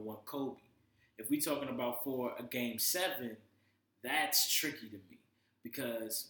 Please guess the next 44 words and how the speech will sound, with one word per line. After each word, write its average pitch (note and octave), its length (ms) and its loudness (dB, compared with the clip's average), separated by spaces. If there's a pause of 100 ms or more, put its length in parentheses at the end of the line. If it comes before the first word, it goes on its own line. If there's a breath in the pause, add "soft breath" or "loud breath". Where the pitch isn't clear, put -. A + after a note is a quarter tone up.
both E3+ 240 4
of D#3+ 100 -2
them B2+ 120 -6
performed B2+ 440 -2
well B2 200 0
to A#2 100 -4
me A#2+ 220 0
in A2 80 -8
game A2 240 -4
sevens. - 420 -2
Now, A#2 220 -4 (140)
LeBron's D3+ 480 -2
numbers E3+ 340 -2
are E3+ 160 0
better, F3+ 340 2 (560 soft breath)
but B2+ 200 -2
I've C3 260 2
watched C3+ 300 0
Kobe B2+ 280 -2
play C3 360 -4
in B2+ 60 -8
game C3 220 -2
sevens. C#3 400 -2
It's A#2 120 0
the - 200 -4
one C#3+ 220 0
that C3 320 -4
comes C#3+ 280 -6
to B2 60 -8
my A#2 160 -2
mind B2 240 -2
is A#2 100 -4
that A#2+ 220 -2
game A#2+ 220 0
seven A#2+ 340 -2
against A2+ 380 -8
Boston A2+ 360 -4
in A2 80 -10
the G2 180 -8 (100)
finals, C#3 480 -4 (380 soft breath)
where A2 120 -4
Kobe's D3+ 400 0
numbers C3+ 420 -2
weren't B2+ 200 -4